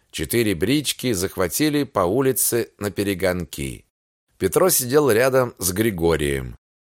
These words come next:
Против них махала кружевной утиркой Дарья. На ухабах и кочках рвались голоса, затянувшие песню. Красные околыши казачьих фуражек,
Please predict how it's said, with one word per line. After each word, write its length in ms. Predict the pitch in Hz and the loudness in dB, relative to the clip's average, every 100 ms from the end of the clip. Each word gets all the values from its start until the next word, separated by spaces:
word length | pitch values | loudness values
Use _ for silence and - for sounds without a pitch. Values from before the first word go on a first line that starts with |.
| - | -2
Против 480 | 123 143 131 110 117 | 2 2 2 -4 -2
них 380 | 151 151 - _ | -2 -4 -6 _
махала 600 | 85 80 135 147 147 139 | -6 -2 2 4 4 2
кружевной 800 | - 113 107 92 95 113 127 117 | 2 0 0 0 0 0 0 0
утиркой 640 | 92 80 135 139 - 120 | -4 -2 2 0 0 -4
Дарья. 720 | 82 80 73 67 65 64 55 _ _ _ - _ - | -2 -2 0 -2 -6 -8 -10 _ _ _ -20 _ -6
На 180 | 78 95 | -2 0
ухабах 580 | 90 165 170 175 - | 0 0 2 2 2
и 80 | 147 | -2
кочках 800 | - 143 165 - - 139 - - - | 2 4 4 2 0 -2 -2 -12 -6
рвались 520 | 85 95 120 147 95 | 0 0 2 0 0
голоса, 680 | 92 82 76 - 147 143 - _ _ _ _ | -2 -2 0 0 0 -2 -6 _ _ _ _
затянувшие 840 | 76 87 90 104 165 131 - 127 113 | -4 -2 0 0 0 -2 0 0 -2
песню. 720 | - 85 78 - 73 67 60 _ _ _ _ | -2 0 0 -2 -6 -8 -10 _ _ _ _
Красные 540 | - 139 160 - 117 107 | -2 2 2 0 0 -2
околыши 560 | - 143 139 127 120 | 2 2 2 0 -2
казачьих 720 | 113 95 98 123 - 104 90 | -2 0 2 0 0 -4 -4
фуражек, 720 | - 85 117 147 123 135 - | -2 0 2 0 -2 -6 -8